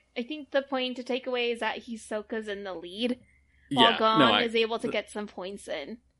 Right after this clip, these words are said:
Speaker 2: That's a good point. He's also actually going by the, uh, Mario Party style of judging, which is just like, "Oh, you get the bonus star. You stepped on red squares a bunch of times. Fuck you."
Speaker 1: <laughs>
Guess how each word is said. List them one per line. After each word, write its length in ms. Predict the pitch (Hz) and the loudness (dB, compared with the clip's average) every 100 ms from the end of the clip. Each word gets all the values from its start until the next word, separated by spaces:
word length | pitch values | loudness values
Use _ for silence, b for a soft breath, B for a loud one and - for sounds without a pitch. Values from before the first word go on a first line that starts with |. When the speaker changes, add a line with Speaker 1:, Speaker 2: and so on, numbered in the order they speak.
| _ | _
Speaker 2:
That's 240 | 135 139 139 | 6 8 8
a 40 | |
good 180 | 123 117 | 4 4
point. 300 | - 107 104 | 4 2 2
He's 160 | 135 175 | 4 6
also 240 | 220 208 | 8 6
actually 260 | 147 - 127 | 4 4 6
going 240 | 123 117 | 6 6
by 160 | 107 101 | 6 6
the, 240 | 98 90 | 4 0
uh, 280 | 73 80 60 - | 0 -2 -4 -2
Mario 340 | 113 107 98 | 4 6 4
Party 300 | - 98 95 | 2 -2 0
style 280 | - 95 95 | -2 -2 -2
of 120 | 95 | -2
judging, 400 | 101 95 98 95 | 2 2 2 0
which 180 | 95 92 | -2 -2
is 180 | 107 98 | -4 -4
just 220 | 104 - | -6 -4
like, 100 | 101 | -2
"Oh, 240 | 123 147 | 4 6
you 140 | 127 120 | 6 4
get 140 | 135 | 0
the 60 | 120 | 4
bonus 300 | 127 165 127 | 6 6 4
star. 280 | - 101 98 | 4 4 4
You 160 | 101 107 | 4 2
stepped 320 | - 117 113 | 4 4 6
on 280 | 120 117 110 _ - | 6 6 0 _ -6
red 300 | 120 120 120 | 4 4 4
squares 460 | - 139 147 123 | 4 8 8 6
a 20 | |
bunch 200 | 113 113 | 4 2
of 60 | - | 2
times. 300 | 123 107 107 | 2 2 2
Fuck 220 | - - | 0 2
you." 260 | 120 101 117 - - | 0 0 -2 -4 2
Speaker 1:
<laughs> 180 | 381 | 4